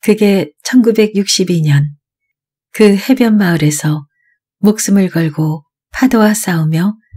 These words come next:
어린 소녀를 구해낸 지 정확히 이십 년이 지나서였다. 고향에 도착해 이틀째 되는 날, 크루트는 옛날에 그 해변으로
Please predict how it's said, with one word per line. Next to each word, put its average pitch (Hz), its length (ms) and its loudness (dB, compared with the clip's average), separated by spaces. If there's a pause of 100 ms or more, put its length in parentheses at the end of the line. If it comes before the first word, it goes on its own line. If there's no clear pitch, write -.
(460)
어린 202 360 2
소녀를 214 500 0
구해낸 185 480 0
지 156 300 -6 (480)
정확히 185 800 -2
이십 208 360 0
년이 196 260 2
지나서였다. 170 1000 -2 (1900)
고향에 208 460 2
도착해 180 800 -4 (340)
이틀째 202 540 0
되는 180 320 0
날, 151 260 -2 (840)
크루트는 220 600 2
옛날에 196 500 2
그 196 240 -4
해변으로 156 720 -2